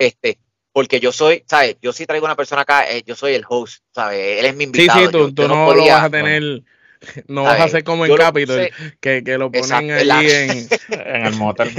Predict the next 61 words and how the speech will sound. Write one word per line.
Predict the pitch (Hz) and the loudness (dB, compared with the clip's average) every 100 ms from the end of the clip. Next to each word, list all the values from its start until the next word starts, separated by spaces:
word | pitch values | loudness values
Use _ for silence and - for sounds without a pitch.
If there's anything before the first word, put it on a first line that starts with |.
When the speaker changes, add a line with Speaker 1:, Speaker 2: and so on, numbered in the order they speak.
| 170 | 2
Speaker 1:
No | 247 | 2
Speaker 3:
Marina. | |
Speaker 1:
queremos | 233 240 262 262 | 2 0 2 4
Speaker 2:
Lo, | 143 - | 4 4
Speaker 1:
que | |
haya | 190 | 4
Speaker 2:
lo, | - | 4
Speaker 1:
un | |
Speaker 2:
lo | 240 | 4
Speaker 1:
incidente | 160 151 | 2 4
Speaker 2:
ponen | 151 160 | 4 2
Speaker 1:
en | 208 | 0
los | 202 | -2
baños | 220 220 185 - | -2 -4 -8 -18
con | 151 | -18
un | _ | _
cuchillo. | _ 135 104 _ _ _ _ - | _ -20 -20 _ _ _ _ -4
Speaker 2:
lo | 165 165 | -4 0
ponen, | 165 165 | 0 2
Speaker 3:
Correcto. | 180 | 2
Speaker 2:
lo | 170 | 2
ponen | 160 185 202 | 2 0 0
en | 208 202 | -2 -2
un | 208 | -4
motel | 196 185 | -4 2
Speaker 1:
Queremos | 185 233 | 2 2
que | 214 | 0
todo | 196 | 0
el | 160 | 2
Speaker 2:
pa' | 156 | 2
Speaker 1:
mundo | 160 | 0
Speaker 2:
que, | 156 | 0
Speaker 1:
esté | 151 | -4
Speaker 2:
pa' | 135 | -6
que | - - - - _ - | -10 -12 -18 -20 _ -20
Speaker 1:
contento. | - - 294 _ - - - - - _ 196 - | -20 -20 -20 _ -12 -12 -10 -12 -12 _ -12 -4
¿Me | |
entiendes? | 160 214 185 127 - _ _ _ _ | -2 -2 -4 -10 -14 _ _ _ _
No | 147 | -8
joda, | 151 180 | -2 -2
que | 151 | -2
el | 127 | -6
invader | 113 120 139 | -4 -4 -2
me | 147 | -2
tiene | 143 143 | -2 -2
bloqueado | 135 135 | 0 2
de | 135 | 2
todos | 120 107 | -2 -4
lados. | 107 - _ _ _ _ _ 156 147 | -6 -6 _ _ _ _ _ 0 0
Speaker 2:
Ah, | 139 | -2
no | 139 | -8
te | 131 | -6
Speaker 1:
Este, | 131 | -4
Speaker 2:
preocupes. | 135 151 143 135 120 | -2 -2 -2 -4 -6
Nosotros, | 131 143 151 147 160 156 156 | -6 -4 -4 -2 0 2 2
la | 147 | 0
Trifulca | 143 160 147 156 | 0 -2 -2 -4
Speaker 1:
es | 156 | -4
Speaker 2:
tiene | 165 | -2
una | 170 175 | 0 0
camisa | 170 160 175 165 139 | 0 -2 -6 -6 -6